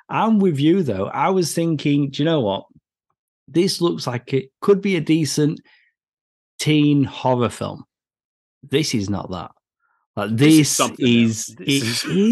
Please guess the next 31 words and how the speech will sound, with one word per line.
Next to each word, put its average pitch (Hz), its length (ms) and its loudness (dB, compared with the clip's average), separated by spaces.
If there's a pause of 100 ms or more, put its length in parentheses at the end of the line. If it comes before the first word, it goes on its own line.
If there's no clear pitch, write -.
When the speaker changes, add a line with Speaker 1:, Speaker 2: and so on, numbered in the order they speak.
Speaker 1:
is, 196 220 -4 (520)
it 160 180 -2
is 226 240 0
something 196 440 0
else, 175 360 -2
and 156 240 0
it's 190 180 -4
just 208 260 -2
surprising 160 840 0
that 113 120 0
it's 147 200 -2
just 147 240 -2
landed 139 640 2 (100)
on 131 160 -2
a 139 40 0
streaming 170 420 0
service 87 480 -4
because 131 760 -2 (720)
this 170 320 0
really 156 400 2
is, 202 260 0
like, 135 300 -6
something 139 420 0
else, 151 560 -4
and 117 220 -2
it's 127 220 -4
a 117 60 0
lot 143 460 0
better 135 460 -2 (600)
than 120 360 2
most 170 580 0